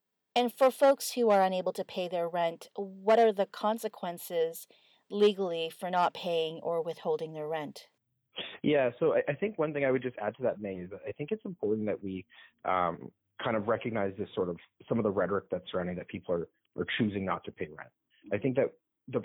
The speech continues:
Speaker 2: frankly, the reality is, is that people can't pay rent in many instances, not always, but in many, many instances. Um, now, that being said, things have sort of changed as a result of the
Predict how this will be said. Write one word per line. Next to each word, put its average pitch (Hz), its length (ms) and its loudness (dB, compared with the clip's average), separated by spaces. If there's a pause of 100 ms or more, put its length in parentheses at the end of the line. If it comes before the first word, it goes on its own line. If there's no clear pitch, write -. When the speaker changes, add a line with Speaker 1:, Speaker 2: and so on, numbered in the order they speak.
(120)
Speaker 2:
frankly, 120 280 0
the 110 100 -2
reality 107 400 2
is, 110 80 -2
is 101 80 -8
that 95 160 -2
people - 320 -10
can't 85 220 -8 (120)
pay 85 80 -12
rent - 200 -16 (200)
in 95 140 -4
many 80 240 -2
instances, - 480 -16
not 165 160 0
always, 95 320 -2
but - 100 -10
in 87 120 -12
many, 85 180 -10
many 80 200 -20
instances. - 540 -20 (640)
Um, 87 440 -2 (280)
now, 117 300 2
that 123 240 0
being 127 160 2 (100)
said, 95 220 2 (240)
things 151 180 0
have 160 160 0
sort 143 160 2
of 117 60 -2 (180)
changed 120 320 -2
as 110 120 0
a 104 40 -8
result 98 340 -6
of 104 100 -10
the 101 60 -20